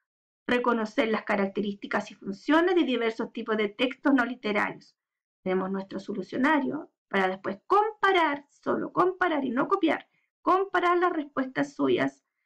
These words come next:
en los primeros ítems. Luego, acá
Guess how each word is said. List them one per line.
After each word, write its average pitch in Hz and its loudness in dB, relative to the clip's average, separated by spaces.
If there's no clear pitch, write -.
en 247 0
los 233 0
primeros 220 0
ítems. 190 -10
Luego, 370 4
acá 285 -2